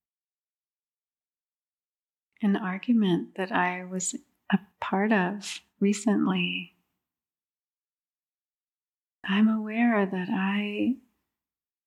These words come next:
was attached to being seen in a certain way by the other person. I was attached to the other person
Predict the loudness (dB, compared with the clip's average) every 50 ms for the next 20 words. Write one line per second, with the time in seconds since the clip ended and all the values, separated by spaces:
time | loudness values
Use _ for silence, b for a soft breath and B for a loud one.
0 | _ _ 0 0 2 2 0 0 0 0 0 0 0 0 -4 -2 0 0 0 0
1 | 0 0 0 0 2 2 2 2 0 0 -2 -4 -6 -6 -2 0 2 4 4 2
2 | 2 2 0 0 0 -2 -4 -6 -10 _ _ 0 2 2 2 0 -2 -2 -2 0
3 | 0 2 0 0 0 -2 -4 -4 -4 -4 -4 -6 -8 -10 -12 -14 _ _ _ _
4 | _ _ _ _ _ _ _ _ _ _ _ _ _ _ _ _ _ _ _ _
5 | _ _ _ _ _ _ _ _ _ _ _ _ _ _ _ _ _ _ _ _
6 | _ _ -2 0 0 0 2 2 2 2 0 -2 -4 -8 -10 -6 -4 -4 -4 -4
7 | -2 0 0 0 0 -2 -4 -6 -10 -14 _ _ _ _ _ _ _ _ _ _
8 | _ _ _ _ _ _ _ _ _ _ _ _ _ _ _ _ _ _ _ _
9 | _ _ _ _ _ _ _ _ _ _ _ _ _ _ _ _ _ _ _ _
10 | _ _ _ _ _ _ _ 2 2 2 0 -2 -2 -4 -4 -4 -4 0 0 2
11 | 2 2 0 -2 -2 -2 -2 0 0 0 0 0 -2 0 2 0 0 -2 -2 -2
12 | 0 0 0 0 0 0 0 2 2 0 0 -4 -10